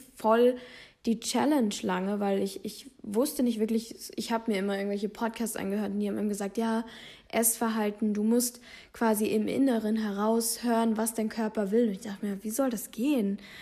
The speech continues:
Wie, wie macht man das? Woher soll ich wissen, was mein Körper will? Ich weiß es nicht.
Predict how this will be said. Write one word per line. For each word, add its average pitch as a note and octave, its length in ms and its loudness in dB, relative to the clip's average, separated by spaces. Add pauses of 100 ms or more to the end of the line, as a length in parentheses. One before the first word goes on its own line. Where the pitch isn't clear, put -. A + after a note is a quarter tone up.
(220)
Wie, A3+ 300 6
wie A3+ 120 6
macht G#3+ 340 2
man B3+ 120 2
das? A3 140 -2
Woher A3+ 180 2
soll A3 100 2
ich A#3 120 -2
wissen, B3 240 0
was A#3+ 120 -4
mein G3+ 120 0
Körper G3+ 340 -2
will? G3+ 80 0
Ich G#3 140 -4
weiß A3+ 260 -2
es A3 160 -4
nicht. G3+ 400 -2